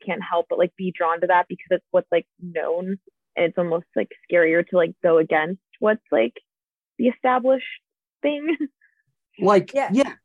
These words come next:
Speaker 2: creative
Speaker 3: And
Speaker 2: freedom can be scary, right?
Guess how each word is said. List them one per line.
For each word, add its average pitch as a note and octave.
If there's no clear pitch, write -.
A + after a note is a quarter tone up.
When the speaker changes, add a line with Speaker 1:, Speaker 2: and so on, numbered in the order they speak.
Speaker 2:
creative A3+
Speaker 3:
And -
Speaker 2:
freedom E3
can F#3
be D3
scary, C#3+
right? D3